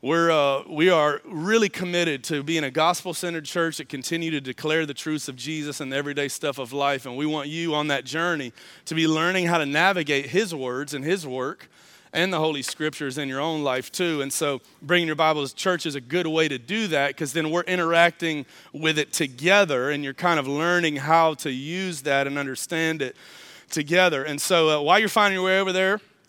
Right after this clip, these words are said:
uh, to First John, uh, chapter one, uh, let, let's actually just start by reading these first four verses, and I'll give you a little background on what's happening here,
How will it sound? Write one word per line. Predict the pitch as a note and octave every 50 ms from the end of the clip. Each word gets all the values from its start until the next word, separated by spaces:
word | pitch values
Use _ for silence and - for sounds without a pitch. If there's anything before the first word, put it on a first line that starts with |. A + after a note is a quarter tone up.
| _ _ _ _ _ _ _ - -
uh, | D#3 E3 E3
to |
First | - - G3 G3+ G3+ - - D3
John, | F#3+ F#3+ F#3+ F#3+ F#3+ F#3+ F#3 - - - - - - - - -
uh, | E3 E3
chapter | - - G#3+ G3 F3+ - F3 F3
one, | F3 F3+ F#3 F#3+ F3+ D#3 D3+ E3 G3 G3+ F#3+ - - -
uh, | E3+ F3 E3
let, | E3+ F3+ A3 - -
let's | G#3 A#3 B3 -
actually | D4 C#4 - - A3+ G3+
just | D#3+ F3 - -
start | - G#3 F#3 F#3 E3+ D#3
by | D#3 D#3
reading | D3+ C#3+ D3 E3+ F#3 F3+ E3 D3+ C#3 C#3
these | D3 D3 -
first | - - F3 F3 E3+ D#3 - - - -
four | - - - F3 E3+ F3+ F3
verses, | D3 D3+ D3 D3 C#3+ - F3 E3 F3
and | F#3+
I'll | F#3+ F#3+
give | F#3+ F#3+ F#3
you | F3+
a |
little | F3 E3 D3+
background | C3+ D#3+ D#3 D#3 C#3+ C#3+ C#3+ D#3 D3 C#3+ C#3+ C#3
on | C#3 C#3
what's | C#3 D3+ D3+ - -
happening | - E3+ D#3+ D#3 D3+ - D#3+ C#3 C3+ C3 B2+
here, | C3 C3+ D3 D#3 C#3 B2 A#2+ A#2